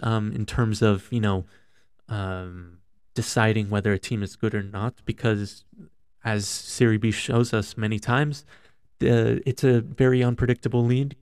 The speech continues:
league, and anything could happen on any given day. And,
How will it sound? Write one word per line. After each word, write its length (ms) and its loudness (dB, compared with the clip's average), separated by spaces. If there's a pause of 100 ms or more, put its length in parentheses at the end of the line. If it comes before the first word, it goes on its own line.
(100)
league, 580 0
and 480 -2
anything 380 2
could 140 -2
happen 440 0
on 160 -4
any 180 -2
given 280 -4
day. 280 0 (500)
And, 460 -4